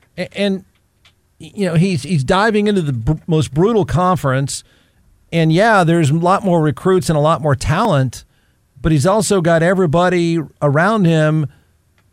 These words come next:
recruiting the same guys and giving him whatever they want. I, I just, I, I just can't believe his family didn't say, "Well, look, we're not going back in time.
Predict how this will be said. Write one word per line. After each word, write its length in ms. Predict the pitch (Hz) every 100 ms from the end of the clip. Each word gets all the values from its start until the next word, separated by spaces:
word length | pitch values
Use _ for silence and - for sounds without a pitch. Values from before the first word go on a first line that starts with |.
| _
recruiting 460 | 151 160 170 190 175
the 100 | 151
same 240 | - 180 151
guys 340 | 156 185 147
and 120 | 151
giving 240 | 160 170 170
him 100 | 156
whatever 300 | 160 160 156
they 100 | 143
want. 380 | 143 220 156
I, 180 | 120 180
I 120 | - 160
just, 260 | 156 - - _
I, 260 | 117 147 160 - _ _ _ _ - -
I 60 |
just 160 | 151 147
can't 160 | 185
believe 160 | 165 156
his 80 | 127
family 300 | 165 156 147
didn't 180 | 143 127
say, 220 | 143 123
"Well, 200 | 120 151
look, 140 | 131
we're 140 | 151 185
not 160 | 202
going 180 | 165 147
back 240 | 131 120
in 100 | 117
time. 380 | 104 101 85 71